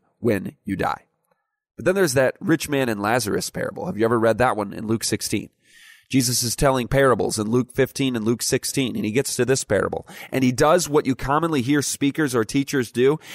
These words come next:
and that is they will pull from a commonly known fantasy or fiction or movie or book,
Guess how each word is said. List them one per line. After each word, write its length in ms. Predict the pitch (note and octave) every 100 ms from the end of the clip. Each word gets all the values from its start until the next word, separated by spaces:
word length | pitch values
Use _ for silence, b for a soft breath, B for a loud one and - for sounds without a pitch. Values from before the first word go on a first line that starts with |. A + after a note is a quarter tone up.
| B
and 140 | - B2+
that 120 | C#3+
is 140 | D#3
they 140 | B2 D#3+
will 120 | E3
pull 440 | - - D#3+ E3
from 380 | D3 - C3 B2 -
a 200 | A#2+ A2
commonly 680 | - D#3 D#3+ E3 D#3 D3+
known 520 | C#3 C3+ C3 C3 C3 C3 b b
fantasy 920 | - - D#3 D#3 D#3+ D#3 - D3 D3
or 160 | - A2+
fiction 840 | - D#3+ - - D#3 D3 D3 D3 -
or 240 | G#2+ G#2
movie 640 | G#2 A2+ B2+ D3+ D3 D3+ C#3
or 200 | G#2+ G#2
book, 600 | G2+ C3+ D#3 D3 -